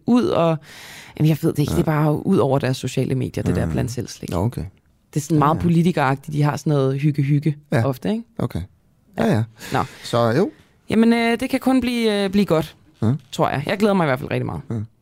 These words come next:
Speaker 1: Og jeg
Speaker 2: Ja.
Speaker 1: ved stadig ikke, hvad jeg skal stemme. Du stemmer nej, ikke?
Speaker 2: Jeg kommer til at stemme nej. Det er ligesom, øh, jeg er ikke så meget i tvivl,
Speaker 1: Må jeg
Speaker 2: faktisk.
Speaker 1: ikke prøve at overtale dig senere til at stemme ja?
Speaker 2: Mhm.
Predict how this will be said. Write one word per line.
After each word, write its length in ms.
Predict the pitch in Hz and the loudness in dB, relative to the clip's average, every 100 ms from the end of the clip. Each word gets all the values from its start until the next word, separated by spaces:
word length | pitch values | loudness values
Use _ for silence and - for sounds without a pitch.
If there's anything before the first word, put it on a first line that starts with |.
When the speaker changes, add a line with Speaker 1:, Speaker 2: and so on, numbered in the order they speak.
| _ _ | _ _
Speaker 1:
Og 80 | - | -2
jeg 60 | 165 | 0
Speaker 2:
Ja. 60 | 160 | 2
Speaker 1:
ved 60 | |
stadig 220 | 147 131 117 | 0 0 0
ikke, 100 | - | -2
hvad 60 | |
jeg 40 | - | -6
skal 120 | - | -4
stemme. 160 | 131 | -2
Du 80 | 151 | 0
stemmer 220 | 165 160 | 0 0
nej, 220 | 120 - - | -2 -4 -4
ikke? 180 | 165 170 - - - - - - - | -4 -4 -8 -20 -20 -20 -20 -10 -2
Speaker 2:
Jeg 160 | 110 | 0
kommer 180 | 110 143 | 2 0
til 100 | - | 0
at 60 | 113 | -4
stemme 160 | 95 | 0
nej. 160 | 92 85 - _ _ _ _ - | 0 0 -4 _ _ _ _ 0
Det 80 | 131 | 2
er 80 | |
ligesom, 360 | 123 117 120 107 | 2 0 2 4
øh, 140 | 98 | 4
jeg 120 | 101 104 | 4 2
er 40 | |
ikke 140 | 98 | 0
så 60 | - | 0
meget 120 | 90 | -2
i 40 | - | -2
tvivl, 180 | 85 - - _ - - - | -6 -8 -18 _ -20 -10 -2
Speaker 1:
Må 80 | 180 | 0
jeg 80 | 175 | 0
Speaker 2:
faktisk. 40 | 175 | -4
Speaker 1:
ikke 80 | - | -2
prøve 200 | 202 202 | 2 2
at 60 | 196 | 4
overtale 560 | 180 202 - 180 143 | 4 2 0 -2 0
dig 100 | 147 | -2
senere 300 | - 170 185 | 0 0 0
til 120 | 175 | 0
at 60 | 165 | -2
stemme 240 | - 156 | 0 0
ja? 140 | 151 160 - | 0 -2 0
Speaker 2:
Mhm. 260 | 95 90 | 0 2